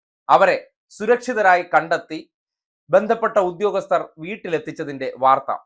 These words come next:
മാപ്രകൾ ആഘോഷിക്കുന്നുണ്ട്. കുറെ നേരം ശ്രദ്ധിച്ചു. ഇതിൽ എവിടെയെങ്കിലും സർക്കാർ അനാസ്ഥ, ഉദ്യോഗസ്ഥരുടെ വീഴ്ച എന്ന നിലയ്ക്ക് ഏതെങ്കിലും ഒരു വിവാദം കത്തിപ്പടർത്തിക്കൊണ്ട് വരുന്നുണ്ടോ എന്ന്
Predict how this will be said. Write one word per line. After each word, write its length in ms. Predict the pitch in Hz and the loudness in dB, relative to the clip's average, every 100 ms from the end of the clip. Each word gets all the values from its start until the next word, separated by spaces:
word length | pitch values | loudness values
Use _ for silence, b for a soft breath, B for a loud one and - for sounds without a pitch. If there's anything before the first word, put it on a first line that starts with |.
| _ _ | _ _
മാപ്രകൾ 420 | 156 202 214 190 147 | 2 4 4 4 4
ആഘോഷിക്കുന്നുണ്ട്. 580 | 156 175 151 113 104 _ _ - | 2 -6 -12 -20 -20 _ _ 4
കുറെ 160 | 277 | 6
നേരം 200 | 277 240 | 6 2
ശ്രദ്ധിച്ചു. 440 | 190 156 147 156 107 _ _ _ _ _ | -2 -6 -10 -14 -16 _ _ _ _ _
ഇതിൽ 160 | 208 220 | -6 -2
എവിടെയെങ്കിലും 520 | 202 240 262 247 233 214 202 | 2 4 4 2 -8 0 0
സർക്കാർ 360 | 185 254 254 190 | 2 6 6 6
അനാസ്ഥ, 380 | 175 175 - 180 - 190 | 2 0 -2 -4 -6 -12
ഉദ്യോഗസ്ഥരുടെ 640 | 185 269 233 233 196 180 | 2 2 2 -2 -4 -4
വീഴ്ച 260 | 170 196 214 185 | -6 -8 0 0
എന്ന 120 | 170 165 | 0 -4
നിലയ്ക്ക് 400 | 151 151 - 160 _ _ _ - 240 | -6 -8 -10 -18 _ _ _ 0 6
ഏതെങ്കിലും 440 | 269 262 240 233 | 6 6 2 -2
ഒരു 60 | 202 185 | -2 -4
വിവാദം 380 | 196 220 226 202 180 | 2 4 4 2 0
കത്തിപ്പടർത്തിക്കൊണ്ട് 840 | 175 208 196 175 185 190 180 175 165 | 0 -2 0 0 -2 -8 -10 -6 0
വരുന്നുണ്ടോ 460 | 160 190 208 202 170 156 | 0 0 -6 -6 -6 -8
എന്ന് 120 | 147 | -6